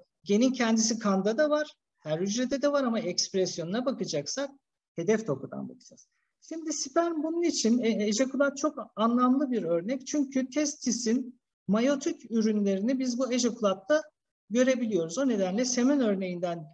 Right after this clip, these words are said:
e, bu tür ekspresyon çalışılması tese yapmış gibi, biyopsi yapmış gibi bize bir veri sağlıyor. Bu testin en önemli özelliği bu. E, e, ikinci getirisi,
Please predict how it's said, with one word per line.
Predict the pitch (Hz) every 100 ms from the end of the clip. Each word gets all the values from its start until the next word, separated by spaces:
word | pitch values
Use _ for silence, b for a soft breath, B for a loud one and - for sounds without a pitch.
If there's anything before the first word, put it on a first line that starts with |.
| _ _ _ -
e, | 175 180
bu | 262
tür | 262
ekspresyon | 208 208 - 240 226 196
çalışılması | 175 233 240 - 240 226 220 320 - _ -
tese | - 330 320
yapmış | 247 226 254 247 -
gibi, | 185 160
biyopsi | 180 254 254 247
yapmış | 240 233 277 254
gibi | - 233
bize | 247 202 220
bir | 226 254 - _ _ _ -
veri | 190 247
sağlıyor. | 247 165 151 139 127 127 170
Bu | 254 254 -
testin | - 208 208 226 208
en | 254
önemli | 247 208 180 180 170 165 _ _ _
özelliği | 185 180 180 160 160 208 233
bu. | 156 208 - _ _ _ _ _ -
E, | 196
e, | 202 202 196 196 196 180 180 - - 175 170 156 _ _
ikinci | 233 226 302 294 311
getirisi, | 294 - 285 269 - 285 285